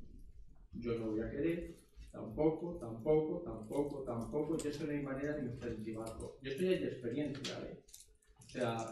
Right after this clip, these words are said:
Londres ardió por esto, en la Edad Media. Y lo que usted ha comentado antes también de las, de las aguas, del agua potable y de las aguas residuales,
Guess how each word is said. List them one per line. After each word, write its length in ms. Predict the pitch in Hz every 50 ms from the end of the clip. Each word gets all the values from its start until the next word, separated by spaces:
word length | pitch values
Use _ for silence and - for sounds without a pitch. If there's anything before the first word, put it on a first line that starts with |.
| 131 123
Londres 460 | 135 135 147 151 160 165 165 - -
ardió 340 | 143 127 127 131 127 113 - -
por 160 | 113 - -
esto, 260 | - - - - - - - - - - - - _ _ -
en 140 | 123 120
la 60 | 117 113
Edad 180 | 110 110 113
Media. 340 | 127 147 147 143 - - - - - - _ - - - _ _ _ _ _ _ _ _ - - 131
Y 60 | 117
lo 140 | 113 113 -
que 60 | -
usted 180 | 113 - - -
ha 120 | 127 127
comentado 440 | 147 143 135 131 135 139 131 131 131
antes 260 | 127 - 143 139 -
también 480 | 127 127 127 131 131 139 131 127 117 -
de 160 | 120 117 117
las, 580 | 113 110 113 113 113 113 113 - - - 131 120
de 140 | 117 117
las 320 | 113 113 117 117 117 - -
aguas, 320 | 139 139 - - - 120
del 100 | 117 120
agua 300 | 123 123 123 131 131 131
potable 480 | 123 123 127 135 131 120 117 107 110 120
y 60 | 120
de 120 | 117 120
las 140 | 110 104 - -
aguas 280 | 120 120 131 131 127
residuales, 680 | 127 - - 127 120 123 127 135 143 151 165 160 -